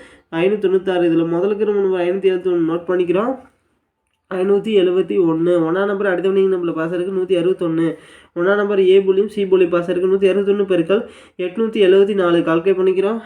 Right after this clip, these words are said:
நூத்தி அறுபத்தி ஒண்ணு பெருக்கல் எட்நூத்தி எழுபத்தி நாலு கால்குலேட் பண்ணோம்னா, நூத்தி நாப்பது, எழுநூத்தி பதினாலு. இதுல முதல் இருக்கிற நம்பர் நூத்தி நாப்பது நோட் பண்ணிக்கிறோம். நூத்தி நாப்பது. ஜீரோ பார்த்தோம்னா, அடுத்த வின்னிங் நம்பர்ல பாஸ் இருக்கு. இருநூறு. ஜீரோ பார்த்தோம்னா,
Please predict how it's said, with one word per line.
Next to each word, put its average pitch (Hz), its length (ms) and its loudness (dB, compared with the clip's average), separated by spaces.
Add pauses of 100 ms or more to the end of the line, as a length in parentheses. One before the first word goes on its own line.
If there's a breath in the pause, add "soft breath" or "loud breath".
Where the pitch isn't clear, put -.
(180 loud breath)
நூத்தி 185 280 0
அறுபத்தி 190 280 2
ஒண்ணு 196 320 0
பெருக்கல் 185 300 0
எட்நூத்தி 190 500 2
எழுபத்தி 180 220 2
நாலு 170 220 0
கால்குலேட் 165 420 -2
பண்ணோம்னா, 175 440 0 (380 loud breath)
நூத்தி 202 400 0
நாப்பது, 196 380 0
எழுநூத்தி 196 420 2
பதினாலு. 175 360 0
இதுல 180 200 0
முதல் 180 200 -4
இருக்கிற 202 240 -2
நம்பர் 180 340 0
நூத்தி 190 200 -2
நாப்பது 180 360 -4
நோட் 170 180 -4
பண்ணிக்கிறோம். 175 420 0 (340 loud breath)
நூத்தி 202 280 -2
நாப்பது. 180 380 0 (120)
ஜீரோ 202 160 2
பார்த்தோம்னா, 196 280 -2
அடுத்த 190 260 -2
வின்னிங் 196 240 4
நம்பர்ல 180 200 -2
பாஸ் 170 180 -4
இருக்கு. 185 280 -4
இருநூறு. 185 500 0
ஜீரோ 175 240 0
பார்த்தோம்னா, 185 480 -2